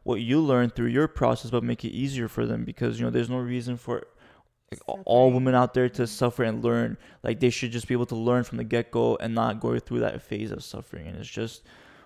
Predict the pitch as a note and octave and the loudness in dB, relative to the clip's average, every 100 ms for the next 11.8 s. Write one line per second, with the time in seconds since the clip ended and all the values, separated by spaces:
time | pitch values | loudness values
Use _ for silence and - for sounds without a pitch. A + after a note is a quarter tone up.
0 | _ A#2+ A#2 A#2 A#2 - E2 C#2 - A2+ | _ 4 4 4 2 -2 -6 -10 -10 -2
1 | A#2 A#2 A2+ A2+ A2 G#2+ - - A2+ A2 | 2 4 2 0 -4 -6 -8 -6 -6 -4
2 | B2 A#2+ A#2+ - - - C3 C#3+ - B2+ | -6 -8 -10 -14 -12 -6 -4 -4 -8 -6
3 | F2 C#3+ C#3+ B2+ B2 A#2+ - _ A#2+ B2 | -4 -4 2 4 4 0 -10 _ -8 -6
4 | B2 B2 A#2 - B2+ B2+ - B2+ B2+ - | -4 -6 -6 -2 -2 -2 0 0 0 -2
5 | - - - _ - A2 G#2+ G#2+ A#2+ A#2 | -12 -20 -20 _ -4 -2 -2 -2 -2 0
6 | A#2 A2 A#2 B2 B2+ - A#2 A2 - - | -2 -2 -2 -2 -2 -2 -2 -2 -4 -12
7 | - D#2 - - A#2+ - A2 A#2+ C#3+ - | -10 -10 -6 -2 -2 -2 -2 -2 -2 -2
8 | G3 G3+ - - - _ - B2 B2+ B2+ | -2 -4 -10 -20 -20 _ -2 2 2 0
9 | B2 - - C3 A#2+ B2 B2 B2 A#2+ A#2 | -4 -10 0 2 4 4 6 6 4 2
10 | A#2 - A2 A2 - G#2+ A2 G2+ F#2+ - | 0 0 -4 -4 -6 -6 -6 -6 -8 -10
11 | - G#2 - G#2 - G#2+ G2+ | -8 -8 -8 -10 -4 -4 -4